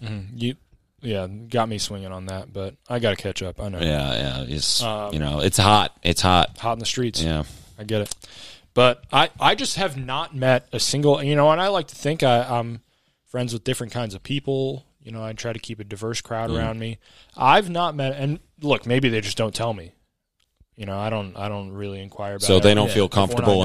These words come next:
Speaker 2: enough to
Speaker 1: sex
Speaker 2: tell
Speaker 1: lives.
Speaker 2: you, but they feel comfortable enough to put
Speaker 1: Exactly.
Speaker 2: it on their
Speaker 1: I don't know.
Speaker 2: Tinder,
Speaker 1: I,
Speaker 2: you know?
Speaker 1: it is just like,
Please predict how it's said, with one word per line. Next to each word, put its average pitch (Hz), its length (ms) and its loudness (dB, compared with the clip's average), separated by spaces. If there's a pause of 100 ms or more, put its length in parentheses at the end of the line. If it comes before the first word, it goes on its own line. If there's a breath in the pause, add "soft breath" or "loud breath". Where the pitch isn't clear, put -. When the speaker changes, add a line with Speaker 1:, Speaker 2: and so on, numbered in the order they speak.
Speaker 2:
enough 90 140 4
to - 60 -2
Speaker 1:
sex - 120 -2
Speaker 2:
tell 90 160 2
Speaker 1:
lives. 87 140 0
Speaker 2:
you, 95 260 2
but 87 140 0
they 82 100 4
feel 82 220 4
comfortable 82 440 -2
enough 80 280 -2
to 78 240 0 (220)
put 87 120 -2
Speaker 1:
Exactly. 165 400 4
Speaker 2:
it - 40 4
on 143 40 6
their - 20 8
Speaker 1:
I 196 40 8
don't 214 100 2
know. 214 80 2
Speaker 2:
Tinder, 147 160 0
Speaker 1:
I, 160 80 2
Speaker 2:
you 170 60 -4
know? 175 140 -4
Speaker 1:
it 185 60 4
is 202 200 6
just 151 260 -4
like, 123 300 -4